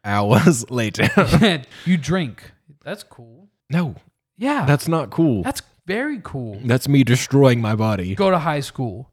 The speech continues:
Speaker 2: They'll think you're the coolest person alive. Where do you think I picked up my, <sighs> people are cool when they drink.
Speaker 1: Really?
Speaker 2: Mm-hmm.
Speaker 1: Okay.
Speaker 2: Absolutely, dude. You're cool. You do, um, um,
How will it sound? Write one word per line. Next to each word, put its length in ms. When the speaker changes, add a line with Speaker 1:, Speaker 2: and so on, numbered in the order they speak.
Speaker 2:
They'll 140
think 240
you're 80
the 80
coolest 280
person 360
alive. 500
Where 100
do 40
you 60
think 140
I 60
picked 220
up 60
my, 180
<sighs> 100
people 320
are 60
cool 580
when 160
they 140
drink. 480
Speaker 1:
Really? 540
Speaker 2:
Mm-hmm. 680
Speaker 1:
Okay. 400
Speaker 2:
Absolutely, 760
dude. 240
You're 140
cool. 380
You 160
do, 400
um, 580
um, 560